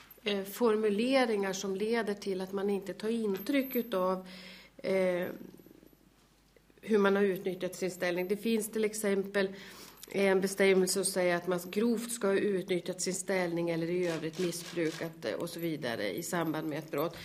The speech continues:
Vi tar bort det här grovt. Vi gör det enklare, rakare för att tydliggöra att försvårande omständigheter ska ha betydelse.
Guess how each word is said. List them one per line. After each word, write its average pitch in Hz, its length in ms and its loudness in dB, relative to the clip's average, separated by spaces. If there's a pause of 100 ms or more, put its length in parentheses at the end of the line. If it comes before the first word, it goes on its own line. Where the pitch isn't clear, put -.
(240)
Vi 208 80 -8
tar 269 120 6
bort 320 280 2
det 247 60 0
här 202 80 4
grovt. 165 420 -2
Vi 226 60 -2
gör 233 120 2
det 233 160 2
enklare, 240 720 2
rakare 208 800 0 (300)
för 214 100 -2
att 208 180 -4
tydliggöra 208 1080 0 (260)
att 185 440 0 (160)
försvårande 190 720 0
omständigheter 175 800 -4
ska - 180 -6
ha 180 180 -4
betydelse. 240 840 -2